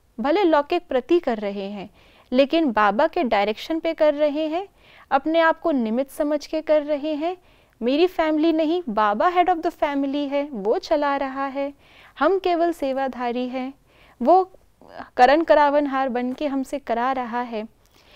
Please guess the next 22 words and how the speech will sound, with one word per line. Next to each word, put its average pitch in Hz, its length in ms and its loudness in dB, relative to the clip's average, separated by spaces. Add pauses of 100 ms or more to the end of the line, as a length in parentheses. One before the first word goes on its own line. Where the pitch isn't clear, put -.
(240)
ये 311 420 2 (200)
जब 294 180 8
हमारे 320 300 4
अंदर 330 260 4
पक्का 381 400 -2
निश्चय 285 400 -4
होगा, 214 480 -4 (520)
तो 302 100 0
कोई 359 300 2
भी 392 120 4
बात 294 260 0
सामने 254 400 -6
आएगी। 220 600 -6 (240)
जैसे 240 220 0
ब्रह्मा 233 320 0
बाबा 220 320 2
के 285 160 -6
सामने 269 400 -4
इतना 330 300 -2
बड़ा 311 200 2
संगठन 240 600 -8
था, 208 240 -10